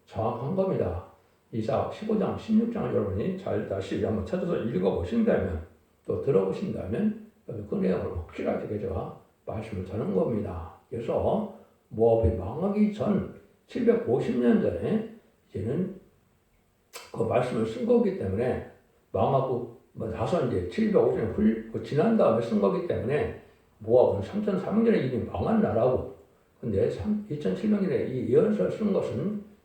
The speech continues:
모압이 그때 멸망을 쓴 것은 바로 인간의 대지를 보여준 거다 이 말입니다.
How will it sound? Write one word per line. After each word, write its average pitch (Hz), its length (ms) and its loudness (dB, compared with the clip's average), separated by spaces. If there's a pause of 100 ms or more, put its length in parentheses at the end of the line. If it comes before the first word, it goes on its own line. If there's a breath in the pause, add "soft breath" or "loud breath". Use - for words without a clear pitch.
(140)
모압이 139 400 2
그때 - 400 0 (240)
멸망을 190 540 0
쓴 175 220 -4
것은 202 560 0 (100)
바로 - 480 -4 (120)
인간의 180 520 2
대지를 - 400 -2
보여준 113 360 0
거다 104 420 -2
이 196 100 2
말입니다. 95 680 2